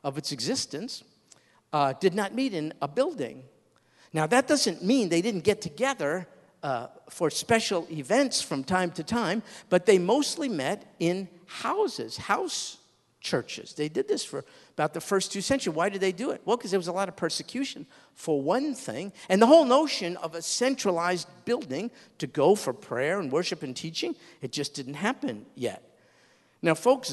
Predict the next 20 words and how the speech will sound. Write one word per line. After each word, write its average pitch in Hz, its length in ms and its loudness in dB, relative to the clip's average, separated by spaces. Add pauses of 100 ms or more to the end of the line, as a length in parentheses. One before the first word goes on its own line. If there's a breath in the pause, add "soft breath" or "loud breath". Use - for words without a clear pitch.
(120)
though, 214 500 2 (840)
um, 123 440 -2 (720)
house 254 400 8
churches 156 640 -6
were 147 140 -6
definitely 156 640 0
the 127 220 -6
way 170 420 2
early 190 380 2
Christians 156 600 -6
met, 196 360 0 (1300 soft breath)
it 240 160 -6
would 170 160 0
be, 202 160 2
in 160 100 2
my 170 160 2
opinion, 170 600 0
wrong 220 360 6
to 180 180 -2
assume 214 600 0